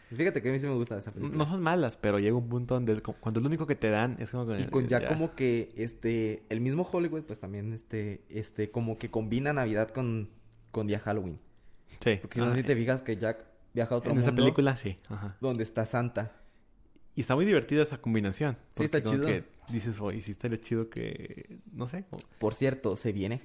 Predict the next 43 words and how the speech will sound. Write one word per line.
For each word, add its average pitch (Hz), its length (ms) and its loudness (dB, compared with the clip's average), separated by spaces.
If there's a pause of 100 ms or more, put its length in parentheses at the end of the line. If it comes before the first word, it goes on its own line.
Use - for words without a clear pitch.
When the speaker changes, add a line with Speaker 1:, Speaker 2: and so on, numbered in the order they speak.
(100)
Speaker 1:
se - 140 -4
viene 113 200 0
Navidad 123 340 -2
también. 117 360 -4 (920)
Cuando 110 220 4
menos 143 140 2
lo 165 100 6
esperes, 165 340 4
ya 117 80 0
estaremos 131 460 -4
celebrando 110 420 -4
Navidad. 101 220 -4
Estaremos 117 320 -4
hablando 113 260 -2
Speaker 2:
Sí. - 20 0
Speaker 1:
de 110 60 -2
Navidad. 92 480 -6 (160)
Speaker 2:
Pues 127 220 -2
esto 139 160 0
lo 180 40 2
estamos 156 280 0
grabando, 131 500 4
para 101 180 0
los 95 200 -4
que 95 100 -8
no 104 80 -6
sepan, 123 240 -10
que 98 80 -10
le 87 80 -8
va 87 80 -6
a - 20 -8
salir 104 140 -4
una 104 140 -4
semana 98 260 -4
después. 117 560 -4
Esto 107 180 -8
se 113 60 -6
está - 140 -2
grabando 110 400 2
el 110 40 -4
primero 101 300 -4
de 110 80 -4
noviembre. 98 480 -10